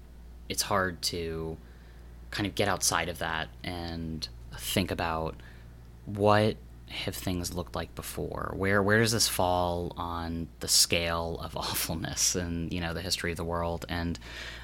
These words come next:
um, this is a, a horrible time period. It's gonna be remembered in the history books, you know, for, you know, as long as there is an America. And, but the thing is, is that these times have, have come again. I was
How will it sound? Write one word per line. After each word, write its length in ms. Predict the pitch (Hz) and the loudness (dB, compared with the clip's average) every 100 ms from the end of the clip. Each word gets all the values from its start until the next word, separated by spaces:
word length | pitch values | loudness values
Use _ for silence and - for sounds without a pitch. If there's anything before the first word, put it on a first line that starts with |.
| - | 6
um, 460 | 104 101 95 92 - | 8 8 8 4 4
this 180 | 110 117 | 6 6
is 140 | 101 | 6
a, 160 | 92 87 - | 2 0 -8
a 20 | |
horrible 400 | - - 101 98 | -4 0 2 2
time 240 | 95 90 90 | 0 -2 -2
period. 400 | 92 87 87 87 | -2 -2 -2 -2
It's 140 | - | -2
gonna 160 | 90 87 | -2 -2
be 240 | 87 87 | -2 -4
remembered 640 | 87 90 90 87 85 82 - - | -2 -2 0 0 0 -2 -8 -4
in 420 | 95 87 85 85 - | -2 -2 -2 -4 -4
the 80 | 85 | -4
history 300 | 85 - 85 | -2 -2 -2
books, 340 | 85 80 - | -4 -2 -2
you 100 | 87 | -2
know, 260 | 85 82 82 | -4 -4 -6
for, 440 | - 82 82 82 - - | -4 -2 0 -4 -6 -10
you 100 | - | -6
know, 80 | 90 | -4
as 140 | 87 87 | -2 -2
long 180 | 82 | -2
as 80 | 82 | -2
there 140 | 85 85 | -2 -2
is 100 | 92 | -2
an 60 | |
America. 580 | 85 85 85 85 80 80 | 0 0 0 0 0 0
And, 600 | - 85 85 82 82 80 - - - - - - - - - - - - - - - - | -2 -2 0 0 -2 -4 -6 -12 -14 -14 -16 -18 -18 -18 -18 -18 -18 -18 -18 -18 -8 4
but 200 | 113 113 | 6 6
the 80 | 107 | 4
thing 240 | 120 110 | 6 8
is, 280 | 156 123 95 | 8 8 6
is 120 | 95 | 4
that 180 | 98 - | 2 2
these 160 | 95 | 0
times 360 | - 92 90 85 | 4 4 4 2
have, 440 | 90 85 85 - - - | 2 0 -2 -8 -14 -6
have 260 | 92 85 - - - | -4 -4 -6 -14 -6
come 160 | - | -2
again. 240 | 92 92 87 | 0 2 4
I 60 | |
was 120 | 90 | 2